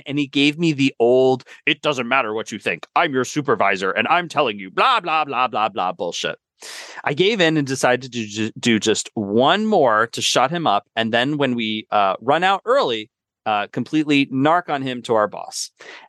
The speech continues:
And this bitch follows me to the freezer to micromanage me and tell me everything I'm doing wrong about it. Um, I normally worked alone overnight and didn't have to do freezer polls. I had done maybe two of them over four months prior,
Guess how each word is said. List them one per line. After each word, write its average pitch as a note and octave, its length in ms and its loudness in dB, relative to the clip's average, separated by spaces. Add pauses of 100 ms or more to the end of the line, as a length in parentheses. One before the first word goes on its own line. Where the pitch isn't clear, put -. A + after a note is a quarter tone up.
(280)
And C#3+ 180 2
this C4 200 -2
bitch D3 540 -2 (280)
follows D4 580 2
me A2+ 360 -8
to G#3 140 2
the F#4 100 2
freezer B2 480 2
to E3 180 2
micromanage C4 880 0
me G3 240 -6
and C#3 140 0
tell F3 180 0
me F3 240 -4 (160)
everything F4+ 420 0
I'm C4+ 120 0
doing G#3 260 2
wrong C#3+ 220 0
about F2+ 240 -10
it. - 760 -12
Um, A2 460 2 (180)
I B2 80 0
normally E3 340 2
worked D#3 280 2
alone D3+ 320 2
overnight D3 500 -2
and A#2+ 180 -2
didn't C#3 220 -2
have B2+ 220 -4
to A#2+ 80 -14
do B2 160 -6
freezer G#2 320 -4
polls. F#2+ 440 0
I A2+ 100 2
had A2+ 100 -2
done B2 180 0
maybe A#2 220 -2
two E3 340 2
of D#3 80 4
them C#3 320 0
over A#2 240 -4
four A#2+ 300 2
months A2 260 -2
prior, G2+ 420 0